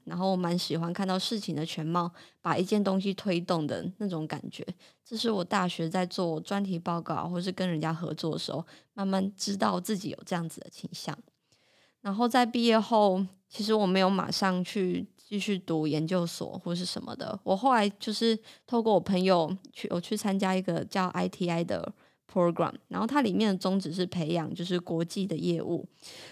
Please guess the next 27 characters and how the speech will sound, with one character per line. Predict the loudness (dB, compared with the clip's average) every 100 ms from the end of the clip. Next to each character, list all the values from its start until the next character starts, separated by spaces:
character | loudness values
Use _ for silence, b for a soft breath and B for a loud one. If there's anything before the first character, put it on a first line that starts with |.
| B
然 | -2
后 | 2
在 | 4
里 | 4 4
面 | 4
你 | 4
可 | 4 2
以 |
学 | 2 2
到 | 2
一 | 2
些 | 2
商 | 2 0
管 | 0 -2
的 | -2
知 | -4 -2 -2
识， | 0 -2 -2 b b _
然 | -8
后 | -2 2 2 2 0
还 | -4 0
有 | 2 2 0 -6
第 | 0 2
二 | 4
外 | 4 2
语 | 0 -8 _ _ _
日 | -4 -2
文。 | -2 -6